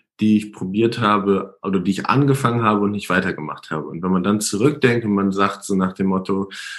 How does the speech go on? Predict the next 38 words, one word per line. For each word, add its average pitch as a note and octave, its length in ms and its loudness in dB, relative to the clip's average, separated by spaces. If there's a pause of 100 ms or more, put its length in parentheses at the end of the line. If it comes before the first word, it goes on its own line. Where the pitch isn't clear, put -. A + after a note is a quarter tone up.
(120)
ähm, F#2 520 2
ja, G2+ 500 2 (200)
wenn G2+ 140 2
ich G2 120 -2
vor - 180 -2
einem A2 240 4
Jahr F#2 500 4 (240)
einfach G2 320 -2
weitergemacht G2 680 2
hätte E2 220 -6
bis E2 240 -6
hierher, F#2 440 0
dann F#2 180 -4
könnte G2+ 280 -2
ich F2+ 100 -8
das - 200 -10
jetzt. - 380 -10 (320)
Und A2 160 -4
dann C3+ 120 4
ist C#3 120 2
immer C#3 160 6
so B2+ 80 6
ein B2 60 6
bisschen A#2+ 240 2
die A2+ 80 0
Frage, G#2+ 240 0
aber F#2 200 2
wollte C3 240 2
man A2 160 2
das G2+ 140 -2
dann G2 200 0
wirklich C#3 300 2
oder A#2 180 2
wollte G#2 260 2
man F2+ 120 -4
das F2+ 160 -8
nicht G2 200 -4
wirklich? D2 400 -10